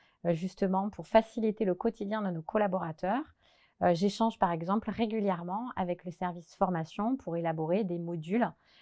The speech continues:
euh, permettant d'améliorer les techniques de vente et les argumentaires de nos collaborateurs. Notre management, c'est un management de proximité et de confiance. J'aime challenger les équipes et déléguer de façon à faire développer les compétences de chacun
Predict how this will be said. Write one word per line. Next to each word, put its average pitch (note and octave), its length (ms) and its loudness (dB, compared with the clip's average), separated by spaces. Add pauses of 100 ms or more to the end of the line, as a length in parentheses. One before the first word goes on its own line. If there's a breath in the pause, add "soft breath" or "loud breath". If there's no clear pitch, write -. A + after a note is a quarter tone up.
(180 soft breath)
euh, F3 100 6
permettant F#3+ 600 2
d'améliorer G3 760 2
les G#3 160 2
techniques F#3 360 -6
de D#3+ 100 -2
vente D#3+ 340 -6
et F#3+ 100 2
les F#3 160 0
argumentaires F3 540 -2
de G3 80 0
nos E3+ 420 -4
collaborateurs. D#3+ 680 0 (160)
Notre C#4+ 280 10
management, B3+ 500 4
c'est - 120 -6
un F3 60 -2
management F#3 440 -4
de F3 100 0
proximité G#3+ 1040 -2
et G3 120 0
de F#3 80 0
confiance. F3+ 640 -6 (120)
J'aime G3 480 6
challenger G3+ 500 2
les F3 180 -2
équipes G3+ 480 -2 (140)
et G3 80 6
déléguer E3+ 500 0
de F#3 120 -2
façon E3 440 -2
à F3 80 -2
faire E3+ 380 0 (280 soft breath)
développer G#3+ 560 4
les F3 120 2
compétences E3+ 520 -6
de E3 80 -10
chacun F#3 440 -2